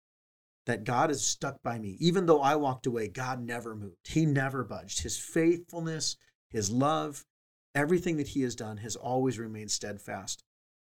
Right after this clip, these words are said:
I wanna be baptized not to be reunited, but to remind myself of what's already taken place." And if that's the case, I'm all for it. But I think we wanna make sure that when people do, if they wanna do it, that they're not going like, "My baptism as an infant didn't count because I didn't have a say in it."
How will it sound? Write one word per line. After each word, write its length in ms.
I 120
wanna 180
be 80
baptized 600
not 440
to 180
be 260
reunited, 760
but 120
to 120
remind 420
myself 420
of 120
what's 200
already 440
taken 340
place." 420
And 100
if 80
that's 300
the 60
case, 280
I'm 180
all 140
for 300
it. 120
But 100
I 20
think 180
we 80
wanna 180
make 200
sure 260
that 140
when 100
people 400
do, 240
if 100
they 100
wanna 240
do 100
it, 80
that 140
they're 100
not 120
going 200
like, 160
"My 180
baptism 520
as 140
an 60
infant 320
didn't 280
count 340
because 240
I 140
didn't 180
have 220
a 40
say 320
in 120
it." 140